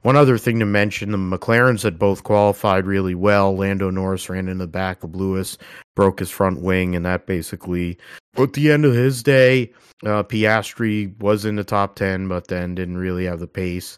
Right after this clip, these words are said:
uh, during the race. Uh, fell back, was the first car lap down. Uh, Hulkenberg was also in the top ten, but fell back and finished fifteenth. The Haas's are not doing great,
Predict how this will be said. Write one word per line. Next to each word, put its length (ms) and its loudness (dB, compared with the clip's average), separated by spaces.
uh, 160 -6
during 380 0
the 80 -2
race. 500 -4
Uh, 180 -4
fell 300 -4
back, 300 -8
was 120 -12
the 80 -14
first 320 -10
car 240 -6
lap 340 -8
down. 480 -8
Uh, 220 -4
Hulkenberg 640 4
was 180 0
also 440 2
in 80 -2
the 100 -2
top 360 -2
ten, 520 -2
but 460 0
fell 280 0
back 360 -2
and 100 -14
finished 300 -10
fifteenth. 640 -4
The 80 -4
Haas's 580 -4
are 80 -10
not 320 -8
doing 280 -2
great, 480 0